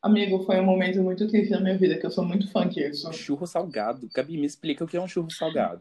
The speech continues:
Speaker 1: Sim, menino. Ele é recheado com,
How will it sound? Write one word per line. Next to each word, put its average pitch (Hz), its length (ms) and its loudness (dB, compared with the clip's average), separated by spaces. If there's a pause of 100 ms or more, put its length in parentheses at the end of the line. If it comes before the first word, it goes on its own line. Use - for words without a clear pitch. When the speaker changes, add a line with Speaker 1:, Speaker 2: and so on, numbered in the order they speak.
(140)
Speaker 1:
Sim, 415 640 2
menino. 269 500 8
Ele 196 160 8
é 214 100 12
recheado 214 680 8
com, 202 480 4